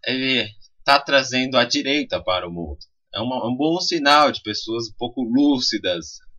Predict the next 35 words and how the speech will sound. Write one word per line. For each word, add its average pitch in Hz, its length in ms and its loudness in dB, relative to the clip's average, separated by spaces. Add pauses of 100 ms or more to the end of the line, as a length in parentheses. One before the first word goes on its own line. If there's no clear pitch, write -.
né, 104 280 -10
que 82 320 -12
perceberam 113 760 0
que 90 420 -4
deixar 98 520 2
pessoas 98 500 -6
controlando 95 520 -8
seu - 200 -8
país, 123 560 0 (320)
sem 127 340 2
você 120 220 -4
nem 123 160 0
sequer 123 340 2
ter 120 180 -4
eleito 120 520 0
elas, 113 280 0
não 143 220 0
é 127 120 4
um 123 100 -4
bom 95 220 -8
sinal, 104 540 -6 (420)
né, 95 200 -12
que 87 200 -20 (220)
foi, 110 260 0 (300)
a 95 280 -2
União 107 180 0
Europeia 110 440 2
não 107 80 -4
trouxe 107 260 -2
benefício 110 600 -2
pra 110 140 -4
ninguém 110 460 0
lá, 104 280 -2 (420)
tá? 104 360 -4
É, 101 240 -2